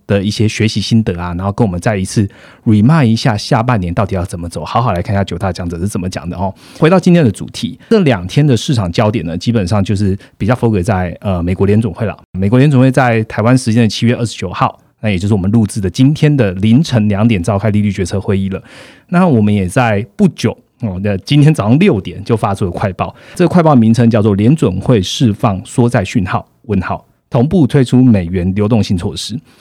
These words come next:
那这一次的 Podcast 的主题叫做“一则喜，一则忧”嘛。那大家都应该猜得到，就是，哎，忧可能就说，哎，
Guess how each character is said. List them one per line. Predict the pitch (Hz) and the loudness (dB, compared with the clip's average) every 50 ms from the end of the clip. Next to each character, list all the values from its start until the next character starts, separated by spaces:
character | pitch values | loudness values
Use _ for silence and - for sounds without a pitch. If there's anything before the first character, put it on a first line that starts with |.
| - - - - _ | -20 -20 -20 -20 _
那 | - 202 190 | 0 2 2
这 | - - 196 | 4 2 2
一 | 208 208 | 2 2
次 | 190 - - 190 | 0 0 0 2
的 | 147 117 | 2 2
Podcast | - - 131 127 127 151 123 98 - 95 | 0 0 -4 -2 0 0 -2 -2 -2 -4
的 | 95 87 85 _ | -6 -6 -6 _
主 | - - 95 82 | -10 -10 -10 -8
题 | - 95 | -8 -6
叫 | 87 117 110 | -4 -2 -2
做 | 107 113 - | -2 -4 -4
“一 | - 139 | -6 -6
则 | - - - 85 95 | -6 -6 -8 -6 -6
喜， | 101 - - - | -6 -6 -10 -12
一 | - 107 101 | -10 -10 -10
则 | - - 85 85 85 | -8 -8 -10 -10 -10
忧” | 82 87 95 87 90 | -6 -6 -6 -4 -4
嘛。 | 92 90 80 - - - - _ | -6 -8 -8 -12 -20 -20 -20 _
那 | - 147 143 | -2 0 0
大 | 143 156 | 2 2
家 | 139 143 | 2 2
都 | 139 147 135 | 2 4 4
应 | 127 127 | 4 4
该 | 123 127 127 | 4 2 0
猜 | - - 120 107 | 0 0 -2 -2
得 | 98 | 0
到， | 98 107 95 | 0 0 -2
就 | 98 | -2
是， | 98 110 | -4 -6
哎， | - 107 92 90 | -6 -8 -8 -2
忧 | 92 123 127 120 | 0 2 2 2
可 | 117 - - | 0 -2 -6
能 | 87 87 | -6 -4
就 | 87 104 98 | -4 -2 -2
说， | 117 113 | -2 -2
哎， | - - - - | -2 -6 -10 -10